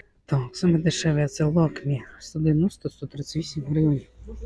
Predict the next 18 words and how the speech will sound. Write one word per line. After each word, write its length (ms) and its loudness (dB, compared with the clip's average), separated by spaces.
Отакі, 460 -4
бачите, 360 -6
шоколадочки. 840 -8
А 60 -2
ось 240 -4
іде, 200 -4
ідуть 540 -6
ще 220 -2
одні 220 -2
акційні. 600 -2
За 140 -6
двадцять 260 -2
шість 200 0
гривень 260 6
п'ятдесят 380 -4
копійок, 440 0
обичний 460 0
молочний. 760 0